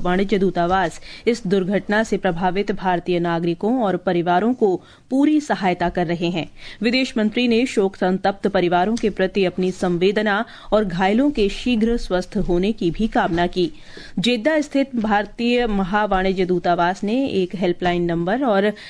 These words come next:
नियंत्रण कक्ष स्थापित किया है। हेल्पलाइन नंबर है आठ शून्य शून्य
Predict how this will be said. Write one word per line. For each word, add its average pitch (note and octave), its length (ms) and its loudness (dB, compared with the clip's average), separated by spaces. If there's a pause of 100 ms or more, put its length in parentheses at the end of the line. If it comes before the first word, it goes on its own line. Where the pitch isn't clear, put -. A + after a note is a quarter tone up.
(180)
नियंत्रण A3+ 460 2
कक्ष A#3 360 -2
स्थापित F3 540 -2
किया F#3 240 2
है। F#3 180 0 (960)
हेल्पलाइन C#4 420 2
नंबर C4+ 320 4
है D4+ 200 2 (180)
आठ G#3 400 0 (220)
शून्य F#3+ 380 0
शून्य B3+ 460 2